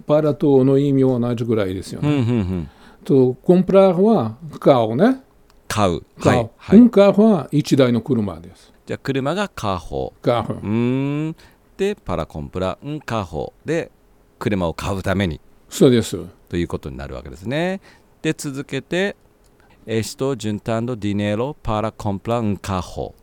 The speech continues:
Speaker 1: そうです。
Speaker 2: はい。じゃあ、その車ではなくて、自転車に変えるとどうなりますか？
Speaker 1: 「Estou juntando dinheiro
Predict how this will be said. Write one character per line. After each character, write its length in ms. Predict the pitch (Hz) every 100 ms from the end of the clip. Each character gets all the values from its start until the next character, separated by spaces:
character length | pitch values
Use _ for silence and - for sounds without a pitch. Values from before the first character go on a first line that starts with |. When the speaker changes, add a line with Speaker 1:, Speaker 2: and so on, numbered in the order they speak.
| _
Speaker 1:
そ 220 | - 139
う 20 |
で 140 | 113 107
す。 140 | - - 80
Speaker 2:
は 300 | - - 85
い。 120 | 78 _ - - - -
じ 80 |
ゃ 40 | 190
あ、 20 |
そ 140 | 165
の 220 | 185 190 185 _ _ _ _
車 480 | - 165 220 220 214
で 120 | 202
は 220 | 180 95
な 220 | 92 101
く 160 | - -
て、 380 | - 87 73 - _ _
自 140 | 95 113
転 420 | - 220 240 233
車 220 | - 190
に 200 | 185 175 -
変 180 | 147 147
え 60 |
る 120 | 143 143
と 400 | - 165 98 - _ _
ど 120 | 101
う 40 |
な 100 | 85
り 80 | 71
ま 100 | 67
す 80 | -
か？ 160 | 117 - - _ _ _
Speaker 1:
「Estou 420 | 135 - - 139
juntando 580 | 120 127 120 - 117 110
dinheiro 720 | 101 98 95 135 202 131 92